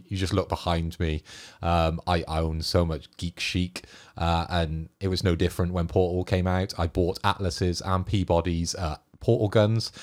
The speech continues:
uh, so I have those in storage, um, because I just love the game so much. Um, and I can't wait to revisit it. And yeah, it blows my mind that we were able to link up over P C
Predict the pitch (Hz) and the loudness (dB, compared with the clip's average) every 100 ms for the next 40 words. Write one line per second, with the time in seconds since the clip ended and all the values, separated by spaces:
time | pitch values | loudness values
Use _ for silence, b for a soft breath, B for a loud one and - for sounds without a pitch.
0 | B B 87 85 - 87 - 101 92 95 | B B 0 0 2 2 2 0 4 2
1 | 87 80 - 98 87 80 76 71 - - | 2 -4 0 2 4 2 0 -4 -10 -6
2 | 85 78 76 69 73 - 82 98 80 - | -4 -2 -4 -6 -10 -10 -8 -4 -4 -4
3 | - 80 80 73 78 80 76 73 - 80 | -4 -2 -2 -4 -4 -4 -4 -6 -4 -2
4 | 78 78 73 - - - b b b 87 | -2 -2 -4 -8 -16 -16 b b b -4
5 | 85 85 90 90 113 98 98 101 104 98 | -2 -2 -2 2 2 2 0 2 4 4
6 | 98 101 80 80 - 85 87 101 92 - | 4 2 2 -2 -2 -2 0 2 0 0
7 | 87 - 98 92 98 90 90 90 87 90 | -6 0 0 2 2 2 2 0 -2 0
8 | 90 87 85 87 - 87 87 95 92 95 | 2 2 2 0 -2 -2 0 0 2 0
9 | 92 90 82 95 87 95 90 | 0 -2 0 -2 -2 0 0